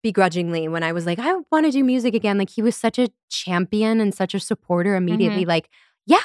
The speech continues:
Speaker 1: let's do it together. Let's figure out how to," like, it would be so much fun to write together, to sing together. And I'd never been in that situation before. So I was, I was so enamored with him and
Speaker 2: Like,
Speaker 1: what
Speaker 2: he was,
Speaker 1: he brought
Speaker 2: didn't
Speaker 1: to the
Speaker 2: have, like,
Speaker 1: table.
Speaker 2: competition with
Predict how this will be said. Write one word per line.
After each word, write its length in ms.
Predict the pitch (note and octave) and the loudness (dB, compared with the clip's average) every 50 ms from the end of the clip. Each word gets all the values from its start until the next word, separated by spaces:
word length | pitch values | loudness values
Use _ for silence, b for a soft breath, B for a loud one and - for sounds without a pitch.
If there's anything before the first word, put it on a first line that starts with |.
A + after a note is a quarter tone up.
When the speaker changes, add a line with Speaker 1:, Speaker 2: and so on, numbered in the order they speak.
| D4 | -2
Speaker 1:
let's 240 | A3 C4 E4+ - - | -2 -2 -4 -2 2
do 100 | - F#4+ | 2 2
it 80 | G#4 A4 | 2 2
together. 400 | - F#4 - - - A3+ G3 E3 | 2 2 2 2 4 2 2 2
Let's 220 | F#3 G#3+ - - | 2 -2 -4 -4
figure 300 | - - D#4 B3+ D4+ D4+ | -4 -4 0 2 4 4
out 220 | D4 D4 C#4+ C4+ - | 6 6 6 4 4
how 180 | - - B3 B3 | 2 0 2 2
to," 180 | B3+ B3+ B3 - b b b b b b b - | 2 0 -2 -4 b b b b b b b -6
like, 160 | A#3+ A3+ - - | -6 -6 -4 -6
it 80 | B3 C4 B3+ | -6 -2 -2
would 100 | C4 A#3 | -2 -2
be 100 | B3+ A#3 | -2 -4
so 300 | - - - B3+ A#3 A#3 | -4 -4 0 2 2 2
much 220 | A3+ A3 - - | 2 0 -2 -2
fun 240 | - A3 G3+ G3+ G3 | -2 -2 0 0 -2
to 100 | - B3 | -2 -2
write 240 | G#3+ C4 C#4+ C4 - | 0 0 0 0 -2
together, 340 | A#3+ G#3 F#3+ F3 E3 E3+ | -2 -2 -2 0 0 -2
to 80 | E3 E3+ | -4 -4
sing 300 | - - - B3+ C4 C4 | -6 -4 -2 -2 0 0
together. 580 | - A#3+ A3 F#3+ F3 E3+ E3 D#3 D#3 D#3 D#3+ - - | -2 -2 -2 -2 -2 0 0 -2 -2 -2 -4 -6 -6
And 320 | F#3 F#3+ F#3 F#3 F#3 E3+ b b b b b b | -6 -4 -4 -4 -6 -6 b b b b b b
I'd 140 | A3 A3+ G#3+ | -2 -2 0
never 220 | G#3+ A3 G#3 G#3+ | 0 0 0 -2
been 140 | G3 G3 G3+ | -2 -2 -2
in 80 | G3+ F#3+ | -2 -2
that 160 | F3 D#3+ D3 | -2 -4 -6
situation 540 | - - F#3 - F3+ E3 E3 E3 - - F3+ | -8 -12 -10 -8 -6 -6 -6 -6 -6 -8 -8
before. 340 | D#3+ D#3 - - A#2+ A#2+ D#3 | -8 -8 -6 -6 -6 -6 -6
So 140 | - - E3+ | -6 -4 -4
I 100 | D#3+ D#3+ | -4 -2
was, 300 | E3 E3+ E3+ D#3 - - - | -2 -4 -6 -8 -12 -12 -8
I 80 | - F#3+ | -6 -4
was 160 | F3+ F3+ F#3 - | -4 -4 -6 -8
so 600 | - - - F#3+ F3+ F3 F3 E3+ D#3+ D#3+ E3+ - _ _ _ _ _ _ _ _ _ _ _ _ _ _ _ _ - | -10 -12 -8 -6 -4 -2 0 0 -2 -2 -4 -10 _ _ _ _ _ _ _ _ _ _ _ _ _ _ _ _ 0
enamored 560 | A3 G#3+ G#3 G3 G3+ G3+ F3+ E3+ E3+ D#3+ D#3+ | 2 4 4 4 4 4 2 2 0 0 -2
with 140 | G3 F3+ - | -2 -2 -2
him 360 | - F3 F#3 F#3 F3+ E3+ E3+ - | -2 -4 0 0 0 0 -2 -4
and 160 | - F3+ F3+ | -4 -4 -2
Speaker 2:
Like, 100 | F3 E3+ | -2 4
Speaker 1:
what 80 | F3 F#3 | 4 4
Speaker 2:
he 60 | G3 | 6
was, 100 | G#3+ G3+ | 4 2
Speaker 1:
he 80 | G#3 G3 | 0 2
brought 120 | G3+ E3 | 2 2
Speaker 2:
didn't 80 | D#3+ G#3+ | 2 2
Speaker 1:
to 40 | G#3 | 0
the 60 | G3+ | -2
Speaker 2:
have, 140 | F#3+ F3+ F#3 | -2 0 0
like, 140 | F3+ F3 E3 | -2 0 0
Speaker 1:
table. 120 | C#3+ C3 | 0 -2
Speaker 2:
competition 640 | B2 E3+ D#3 E3+ E3 - - E3 - - E3 D3+ C#3+ | -2 -4 -6 -8 -10 -10 -10 -12 -10 -8 -8 -8 -8
with 100 | B2+ B2+ | -8 -10